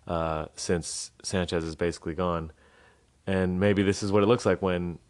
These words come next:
when he's really fully invested in carrying a team. Like, he's the guy, and he knows he has to be the guy to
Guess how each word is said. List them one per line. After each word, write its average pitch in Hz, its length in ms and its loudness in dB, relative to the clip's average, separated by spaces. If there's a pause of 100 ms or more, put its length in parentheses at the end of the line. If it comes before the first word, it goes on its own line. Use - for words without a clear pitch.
(260)
when 87 140 -6
he's 95 220 -2
really 95 320 4
fully 90 280 2
invested 85 640 0 (260)
in 85 400 -4 (480)
carrying 87 400 2
a 80 60 -2
team. 98 260 0
Like, 78 140 -2
he's 90 300 0
the 85 60 -10
guy, 87 200 2
and 85 80 -2
he 92 100 0
knows 87 360 2
he 82 120 -6
has 82 300 -4
to 90 80 -12
be 85 80 -2
the 82 80 -6
guy 80 200 0
to - 160 -12